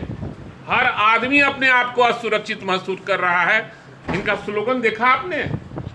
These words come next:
जब हम राजद के साथ थे, महागठबंधन साथ थे, तो क्या स्लोगन था? और आज उन्होंने बैकफुट पर आकर कहा कि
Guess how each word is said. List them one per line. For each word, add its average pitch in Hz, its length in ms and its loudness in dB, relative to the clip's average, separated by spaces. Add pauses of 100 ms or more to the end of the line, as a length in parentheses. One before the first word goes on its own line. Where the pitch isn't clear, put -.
(340)
जब 226 160 2
हम 247 180 2
राजद 214 640 2
के 190 60 -14
साथ 214 460 -2
थे, 240 280 2 (560)
महागठबंधन 240 800 2
साथ 214 360 0 (120)
थे, 247 160 4 (1120)
तो - 140 -10
क्या 220 180 2
स्लोगन 240 480 4
था? 233 380 -2 (240)
और 170 120 0
आज 226 340 0
उन्होंने 226 340 0
बैकफुट 220 640 0
पर 262 140 2
आकर 233 340 2
कहा 202 280 0
कि 214 280 -2